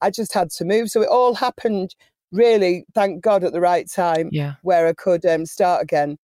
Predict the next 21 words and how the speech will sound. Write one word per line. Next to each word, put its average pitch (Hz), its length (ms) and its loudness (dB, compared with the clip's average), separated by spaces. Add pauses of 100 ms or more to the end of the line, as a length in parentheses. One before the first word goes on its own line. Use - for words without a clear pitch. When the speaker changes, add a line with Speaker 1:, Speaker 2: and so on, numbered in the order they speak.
(240)
Speaker 2:
So 185 280 0
didn't 254 280 -4
you - 60 -6
see 254 160 -2
the 240 120 -4
Happy 233 200 -4
Mondays 196 500 -2
around 123 360 -2
then? 117 360 -4
Speaker 1:
Yeah. 170 220 -4 (140)
Speaker 2:
And 139 260 -4
that's 156 260 -4
when 147 120 -4
you 143 100 -4
knew 139 140 -4
you 139 160 -4
wanted 131 240 -8
to 135 80 -8
sing 135 280 -2
with 120 180 -6
them? 113 280 -10